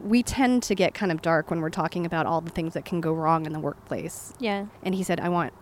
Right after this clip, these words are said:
Speaker 1: I want you to share that with her."
Speaker 2: Oh, wow.
Speaker 1: So I did. She's, she's in high school, and I, we talked for, like, an hour, and I told her specific stories about things that had gone wrong, and, you know, and I, she's just, she's a super smart, like,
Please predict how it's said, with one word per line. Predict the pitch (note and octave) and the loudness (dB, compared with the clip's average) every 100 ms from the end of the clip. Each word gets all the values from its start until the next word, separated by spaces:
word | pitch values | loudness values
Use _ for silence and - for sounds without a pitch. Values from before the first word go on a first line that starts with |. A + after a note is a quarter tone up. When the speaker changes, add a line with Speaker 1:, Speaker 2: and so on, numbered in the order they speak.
| - | -6
Speaker 1:
I | F3+ | -4
want | F3 D#3+ | -2 -4
you | |
to | D#3 | -4
share | - D3+ | -4 -4
that | D3+ | -4
with | - | -4
her." | D#3+ D#3 F#3 - - | -4 -4 -6 -10 -2
Speaker 2:
Oh, | C4+ D4 | 2 2
wow. | A#3+ C4 A#3 - | 2 0 -2 0
Speaker 1:
So | - | 6
I | F3+ | 8
did. | F3+ G3 G3+ E3+ - - | 10 10 10 6 -2 -2
She's, | G#3+ G3 - - | 0 2 0 -2
she's | G#3 | 0
in | F#3+ | 2
high | F#3 F3+ | 2 2
school, | - G#3+ A3+ A#3+ B3+ - - | 2 4 6 6 4 0 0
and | G3 F#3 E3+ | 2 4 2
I, | D#3 | 0
we | F#3+ | 0
talked | G3+ F3 | 0 0
for, | F#3+ | 2
like, | F3 | 0
an | E3 | 0
hour, | D#3+ E3+ F#3 G#3+ - | 2 4 6 4 2
and | F#3+ F#3 E3+ F3 E3+ E3 - - | 2 4 4 2 0 -2 -6 2
I | F3+ E3+ E3 | 4 4 0
told | - - F#3 F3 | -2 2 2 4
her | F#3 F3 E3+ E3 - - | 4 6 6 4 -4 -10
specific | - F3+ E3+ D#3+ - | -4 -2 -2 -4 0
stories | - G#3+ G#3+ G#3+ | 6 8 10 8
about | G#3 G3 | 6 2
things | G3+ G3 | 2 4
that | |
had | F#3 | 4
gone | F#3 F3+ F3+ | 4 2 4
wrong, | F3+ F3+ F3+ F3+ F3+ - | 4 6 4 2 0 -2
and, | E3+ D#3 D3+ D#3 - - - - - A3 | -2 0 0 -2 -4 -14 -20 -20 -4 6
you | G#3 | 8
know, | E3+ E3+ | 10 8
and | E3+ | 6
I, | E3 - - | 2 -2 -4
she's | F3 - G3 F3+ - | 2 6 6 6 2
just, | E3+ - - - | -4 -6 -8 -2
she's | F#3+ E3+ | 0 2
a | D#3+ | 0
super | - - F#3+ F#3 | -2 0 2 2
smart, | - G3 F#3 F3 F3 - - | 2 4 6 6 4 -2 -8
like, | F3+ | -4